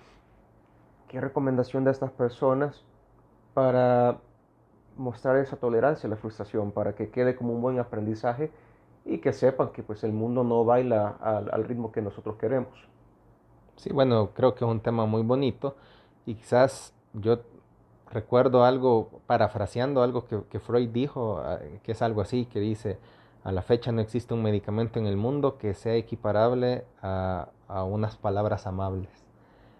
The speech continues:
Speaker 2: Entonces, en cuanto a lo de la frustración, em, bueno, la tolerancia a la frustración es sumamente importante porque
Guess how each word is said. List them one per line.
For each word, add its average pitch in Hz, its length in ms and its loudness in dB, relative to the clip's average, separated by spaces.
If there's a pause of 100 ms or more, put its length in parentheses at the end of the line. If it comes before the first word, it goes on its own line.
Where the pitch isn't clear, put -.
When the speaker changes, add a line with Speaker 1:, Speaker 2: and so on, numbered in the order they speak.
(220)
Speaker 2:
Entonces, 110 720 0 (180)
en 113 120 -6
cuanto 110 300 0
a - 20 2
lo 110 100 6
de 110 80 8
la 110 120 4
frustración, 120 800 -2 (1300)
em, 113 460 2
bueno, 120 260 6
la 107 140 2
tolerancia 117 380 0
a - 20 4
la 131 80 6
frustración 127 460 -2
es 135 80 2
sumamente 131 420 4
importante 143 600 4
porque 113 520 0